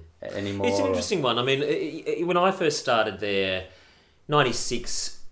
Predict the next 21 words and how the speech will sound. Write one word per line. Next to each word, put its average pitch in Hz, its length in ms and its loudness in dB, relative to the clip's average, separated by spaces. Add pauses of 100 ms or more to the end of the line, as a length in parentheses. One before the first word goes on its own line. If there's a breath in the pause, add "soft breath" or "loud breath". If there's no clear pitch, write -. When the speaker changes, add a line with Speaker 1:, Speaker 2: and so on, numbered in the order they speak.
(220)
Speaker 2:
there 117 200 -2
was 107 120 -2
still, 104 520 -4 (960)
you 147 80 -6
know, - 60 -8
people 147 160 -6
were 107 80 -10
still - 160 -6
listening 104 340 -8
to, 87 320 -6 (320)
to - 120 -10
Pearl 101 340 -6
Jam 90 280 -6
and 82 100 -10
Nirvana 92 480 -6
and 80 120 -8
Seattle 90 360 -8
bands, 78 460 -10
and 107 240 -8
there 113 120 4
was, 117 540 -2